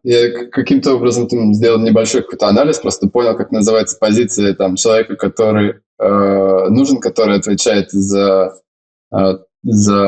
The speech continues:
это направление, и, и бомбил их сообщениями, отправлял им, э, рилы какие-то, отправлял, э, релевантные работы,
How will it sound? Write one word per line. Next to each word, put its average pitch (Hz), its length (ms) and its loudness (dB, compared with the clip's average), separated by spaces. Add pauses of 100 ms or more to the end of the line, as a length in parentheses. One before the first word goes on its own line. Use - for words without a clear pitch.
(180)
это 104 160 -2
направление, 107 760 2
и, 123 580 0
и 135 40 2
бомбил 120 440 0
их 123 80 -6
сообщениями, 123 760 0
отправлял 110 580 0
им, 101 400 -6
э, 101 440 0
рилы 135 260 2
какие-то, 107 460 -4
отправлял, 101 760 -2 (380)
э, - 360 0
релевантные 110 580 2
работы, 107 540 0